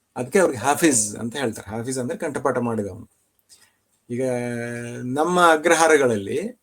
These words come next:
ಸಂಸ್ಕೃತವನ್ನ ನಾವು ಹುಡುಗರಿಗೆ ಹೇಳ್ಕೊಳ್ತೇವಲ್ಲ, ಅದು ಹೆಚ್ಚಿನ ಅಂಶ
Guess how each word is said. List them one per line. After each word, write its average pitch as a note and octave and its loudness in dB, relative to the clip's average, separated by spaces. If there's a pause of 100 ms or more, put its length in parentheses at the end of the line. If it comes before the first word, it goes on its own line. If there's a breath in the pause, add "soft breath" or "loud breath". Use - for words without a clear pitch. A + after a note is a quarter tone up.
ಸಂಸ್ಕೃತವನ್ನ E3 2 (500)
ನಾವು B2+ -2
ಹುಡುಗರಿಗೆ A#2 -6
ಹೇಳ್ಕೊಳ್ತೇವಲ್ಲ, B2 -6 (380)
ಅದು F3 -4 (440)
ಹೆಚ್ಚಿನ G3+ 2
ಅಂಶ F3 -6